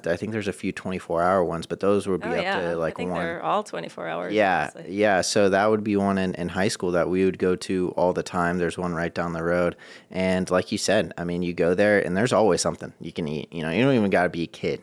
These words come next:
Speaker 1: If you're just a,
Speaker 2: <laughs>
Speaker 1: a hungry adult, you can find something. Pancakes, eggs and bacon, breakfast burrito, French toast. They got it all. Um,
Speaker 2: <laughs>
Speaker 1: so I'm a big fan.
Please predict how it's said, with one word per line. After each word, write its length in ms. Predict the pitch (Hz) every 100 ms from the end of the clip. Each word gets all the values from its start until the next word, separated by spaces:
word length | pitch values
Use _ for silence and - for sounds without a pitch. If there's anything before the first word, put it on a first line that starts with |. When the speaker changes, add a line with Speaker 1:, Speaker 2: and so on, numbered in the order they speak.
| -
Speaker 1:
If 160 | 90 -
you're 160 | 113
just 320 | 113 113 117
a, 480 | - 113 85 - 320 -
Speaker 2:
<laughs> 0 |
Speaker 1:
a 100 | -
hungry 460 | - 110 107 101
adult, 420 | 90 85 92 90
you 120 | 95 95
can 120 | 98
find 320 | - 90 85
something. 460 | - 90 90 90 87
Pancakes, 720 | - 92 90 - 92 90 - -
eggs 260 | 90 85
and 140 | 80 76
bacon, 460 | 87 87 85 85
breakfast 440 | 82 90 - 90 -
burrito, 420 | 92 87 87 87
French 360 | - 87 90 -
toast. 240 | 90 87 -
They 140 | 113
got 160 | 113 107
it 120 | 95
all. 220 | 82 - _ - - - - -
Um, 320 | 95 92 -
Speaker 2:
<laughs> 40 |
Speaker 1:
so 160 | - 117
I'm 220 | 110 131
a 60 | 127
big 200 | 120 98
fan. 300 | 113 107